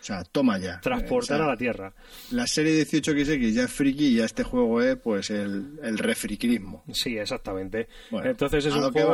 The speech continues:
Speaker 1: vamos.
Speaker 2: con sus peculiaridades y demás, ¿no? O sea, es un juego raro, raro, raro. Del
Speaker 1: En
Speaker 2: año
Speaker 1: totas, en totas, a lo que vamos.
Speaker 2: del año mil novecientos noventa y cinco. Bueno, pues este, este hombre al que se lo he comprado yo es un alemán.
Speaker 1: Este juego, espera, espera, no, no, hay que decir cabe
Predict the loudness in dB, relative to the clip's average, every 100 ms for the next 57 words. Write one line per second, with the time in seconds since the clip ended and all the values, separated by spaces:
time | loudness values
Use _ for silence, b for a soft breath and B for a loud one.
0 | 2 -6 -6 -2 0 0 0 0 2 2
1 | 2 2 2 2 -2 -2 -4 -6 -4 -2
2 | -2 -2 -2 -2 0 0 2 4 4 2
3 | 0 0 0 -2 -2 0 2 0 0 -2
4 | -2 -4 -10 B B -2 0 2 2 2
5 | -2 -2 -4 0 2 4 2 2 -2 -2
6 | -2 0 2 2 2 0 0 2 2 4
7 | 4 2 2 2 2 0 0 0 0 0
8 | -4 -4 0 0 0 -2 -2 -2 -4 B
9 | B B B -4 -2 0 4 4 4 2
10 | 2 -2 0 0 0 0 0 2 0 0
11 | _ _ _ _ _ -8 -2 0 2 2
12 | 2 2 2 2 0 0 0 2 2 2
13 | 0 -2 -4 -2 -2 -2 -2 0 0